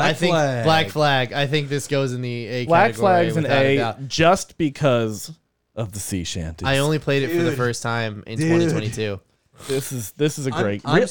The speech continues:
Speaker 1: surprised.
Speaker 3: remember. Yeah, I remember
Speaker 2: I
Speaker 3: you
Speaker 2: only
Speaker 3: played
Speaker 2: played it
Speaker 3: that.
Speaker 2: for the first time in twenty twenty-two, and it was that. And now I had played Assassin's Creed one, two, and three, obviously.
Speaker 3: Mm-hmm.
Speaker 2: Um, I, I,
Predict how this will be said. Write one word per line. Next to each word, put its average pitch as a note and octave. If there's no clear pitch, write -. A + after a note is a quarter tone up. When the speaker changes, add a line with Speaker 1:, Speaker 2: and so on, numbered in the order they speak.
Speaker 1:
surprised. E3+
Speaker 3:
remember. A3
Yeah, D#3+
I -
remember C3+
Speaker 2:
I C#3
Speaker 3:
you -
Speaker 2:
only D#3+
Speaker 3:
played D3+
Speaker 2:
played E3
it E3
Speaker 3:
that. -
Speaker 2:
for D3+
the C#3
first C#3
time C#3+
in A#2
twenty B2
twenty-two, B2+
and A2+
it A#2+
was A#2+
that. C#3
And D3
now D3
I D3
had D#3
played D#3
Assassin's C#3+
Creed C#3
one, B2
two, C3
and B2
three, A2+
obviously. A2+
Speaker 3:
Mm-hmm. F2+
Speaker 2:
Um, A#2+
I, C3+
I, B2